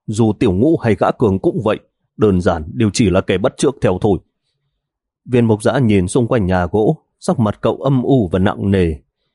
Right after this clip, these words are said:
"Chỉ mong sự việc đừng bị anh nói trúng." Trên đường về khu trại, Đoàn Phong hơi bực bội nói, Hòn đảo bé tí thế này, đám tiểu ngũ có thể giấu ba mươi mấy người kia ở chỗ nào được chứ? Trương Khai thở dài.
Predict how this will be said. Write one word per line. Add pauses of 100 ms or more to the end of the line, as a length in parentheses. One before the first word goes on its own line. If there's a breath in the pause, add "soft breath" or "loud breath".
(440)
"Chỉ
mong
sự
việc
đừng
bị
anh
nói
trúng." (1120)
Trên
đường
về
khu
trại, (180)
Đoàn
Phong
hơi
bực
bội
nói, (720)
Hòn
đảo
bé
tí
thế
này, (280)
đám
tiểu
ngũ
có
thể
giấu
ba
mươi
mấy
người
kia
ở
chỗ
nào
được
chứ? (1080)
Trương
Khai
thở
dài.